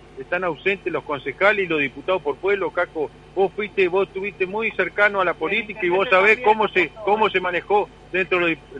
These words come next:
dentro de los consejos deliberantes durante tanto tiempo, Caco. Vos viste que durante toda esta gestión, eh, el partido ser tiene dos, eh, dos concejales,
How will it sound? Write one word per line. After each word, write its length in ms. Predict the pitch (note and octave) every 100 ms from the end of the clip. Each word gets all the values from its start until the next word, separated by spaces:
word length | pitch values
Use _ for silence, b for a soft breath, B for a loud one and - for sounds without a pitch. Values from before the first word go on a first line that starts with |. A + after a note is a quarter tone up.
| C3+
dentro 280 | F3 F3+ F3+
de 60 |
los 120 | E3+ D3+
consejos 480 | D#3+ D3+ G3+ F#3+
deliberantes 540 | F3 D#3+ D#3+ G#3 G#3 E3
durante 300 | D#3 F3 E3
tanto 320 | F3+ F3+ -
tiempo, 440 | F#3+ G#3 - G3 -
Caco. 360 | E3+ - C#3 - - -
Vos 200 | F3+ F3
viste 280 | G#3 - G3
que 200 | - C#3 - -
durante 340 | D3 F#3+ G3 F#3
toda 180 | G3+ G3+
esta 180 | F#3
gestión, 520 | D#3 D3+ - G#3+ G3 E3 - - -
eh, 240 | C3+ D3+ C#3+
el 100 | D3
partido 440 | D#3 - G#3 G3
ser 200 | D#3 G#3 F#3
tiene 320 | G3 F#3+ E3+
dos, 300 | D#3 G#3+ E3+ - - - C#3+
eh, 180 | D3+ C#3 -
dos 160 | G3 -
concejales, 800 | F3+ D3+ D3+ G3 G3+ F3+ E3